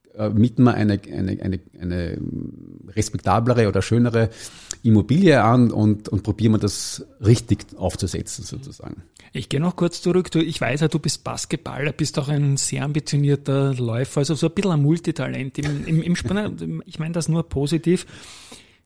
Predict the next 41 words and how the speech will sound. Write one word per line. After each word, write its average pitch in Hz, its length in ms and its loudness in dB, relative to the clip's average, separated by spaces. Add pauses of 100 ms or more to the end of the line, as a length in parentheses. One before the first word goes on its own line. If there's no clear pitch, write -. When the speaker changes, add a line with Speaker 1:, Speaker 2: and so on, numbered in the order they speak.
(460)
Speaker 2:
Die 156 80 2
Entscheidung 165 500 0
für 165 180 -2
das 202 160 -4
Boxen, - 520 -4
dieses - 420 -2
in 175 180 -2
den 175 140 -2
Club 165 260 -6
damals 143 300 -2
zufällig 147 400 -4
reingehen 143 360 -4
mit 143 140 -4
deinem 131 220 -2
Bruder, 139 320 0
war 131 100 -2
das 139 160 0
eine 143 240 -2
Art 117 240 -8
Mutprobe 147 720 0
oder 147 140 0
war 131 140 -2
schon 151 160 -4
klar, 127 280 -10
dass 151 160 -6
man 160 120 -2
sich 151 180 -6
in 151 100 -2
Richtung 147 420 -4
dieses 147 300 -6
Sports - 380 -8
ein 135 60 -6
bisschen 127 180 -4
entwickeln 123 480 -4
will? 113 120 -12 (520)
Speaker 1:
Also 127 160 4
ich, - 240 -2 (500)
ich - 160 -2
bin 151 160 4
schon 147 320 4
sehr, 120 1300 2